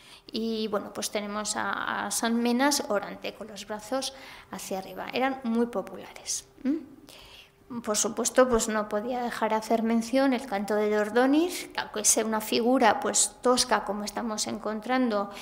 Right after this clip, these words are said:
y cierta, y tiene un cierto parecido en el modelado. Eh, está seguramente hecha por un artista local sin mucho, mm, valor artístico, pero claro, el mo-, eh, la imagen iconográfica es extraordinaria y sobre todo,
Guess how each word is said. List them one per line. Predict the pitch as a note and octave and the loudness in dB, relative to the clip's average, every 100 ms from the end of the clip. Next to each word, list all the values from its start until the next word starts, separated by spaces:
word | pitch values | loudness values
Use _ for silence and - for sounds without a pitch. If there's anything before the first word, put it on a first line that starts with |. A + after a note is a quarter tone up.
| - | -8
y | - | -4
cierta, | A3 C#4+ C#4+ C4+ | 0 0 0 -4
y | A#3 | -4
tiene | A#3 C4+ | -4 -2
un | B3+ | -2
cierto | A#3+ C4 B3+ A3+ | -2 -4 -4 -6
parecido | A3+ A3 G#3+ A#3+ A#3+ | -4 -4 -6 -6 -4
en | G#3 | -4
el | G3 | -4
modelado. | G#3 B3+ B3 A3+ A#3 A3 - - - - - - - - - A3 | 0 2 4 4 2 2 -2 -4 -12 -16 -16 -16 -20 -20 -8 -4
Eh, | G#3+ | -2
está | G3+ - G#3 G#3 | -2 -4 -2 -2
seguramente | - G3+ G3+ G#3 G#3+ G#3 | -2 -2 -2 -2 -4 -4
hecha | G3+ G#3 | -2 -2
por | G3+ G3+ | -2 -4
un | G#3 | -4
artista | G3+ G3+ G#3 - G3+ A3 | -6 -6 -6 -6 -6 -6
local | A#3 A#3 A3+ A#3 | -8 -4 0 2
sin | A#3 - A3 A#3+ | 2 0 -2 -4
mucho, | A3+ A3+ - G#3+ G#3 G3+ G3 G3+ G3+ | -8 -6 -2 -2 -2 -2 0 0 0
mm, | - - G#3 | -4 -4 -4
valor | G3+ G3+ G3+ G3+ | -2 -2 -2 -2
artístico, | G3+ G3+ B3 - C4 B3+ D4 D4 | -6 -6 -4 -4 -4 0 0 0
pero | A#3 F#3+ | -2 -2
claro, | F#3+ A3 | -2 0
el | - F#3+ | 0 -2
mo-, | G3 G#3 G#3+ - - | -6 -8 -8 -8 -6
eh, | G#3 | -6
la | G3+ | -6
imagen | G#3 G#3 G#3 A3+ | -6 -8 -6 -4
iconográfica | A3 A3 A3 A3 A3 A#3 A#3+ | -4 -4 -4 -2 -4 -4 -4
es | B3 | -2
extraordinaria | A3+ - A3+ A#3 A#3+ A#3+ A#3+ D4 - | 0 0 -2 -2 0 0 2 2 0
y | A3 | 0
sobre | - - - - | 2 2 -2 -6
todo, | - A#3 B3 C4+ | -6 0 0 0